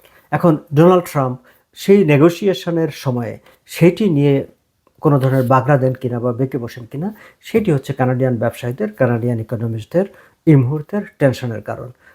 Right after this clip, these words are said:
কারণ শেষ পর্যন্ত যদি কাজমা থেকে যদি, মানে, সেই ফ্রি ট্রেড এগ্রিমেন্ট থেকে যদি আমেরিকা মনে করে যে তারা সরে যাবে বা সেই চুক্তি তারা আর মানবে না, then that will be a disaster for Canada।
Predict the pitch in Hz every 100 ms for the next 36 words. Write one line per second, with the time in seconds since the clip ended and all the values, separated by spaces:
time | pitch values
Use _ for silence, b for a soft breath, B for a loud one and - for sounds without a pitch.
0 | b 139 143 - - 185 180 214 202 190
1 | 165 139 123 131 - - 131 143 151 -
2 | 147 139 139 139 135 b b b - 135
3 | 135 139 131 - 135 - - 170 156 147
4 | 127 117 135 156 139 131 120 127 117 127
5 | 131 123 123 131 127 123 123 117 - 165
6 | 139 123 117 113 B B B 131 143 -
7 | - 143 147 - 135 123 127 117 127 147
8 | 147 120 156 b b _ _ 143 135 156
9 | 147 - - 143 - 127 123 117 117 113
10 | - 113 - 113 107 - - - _ -
11 | 101 92 90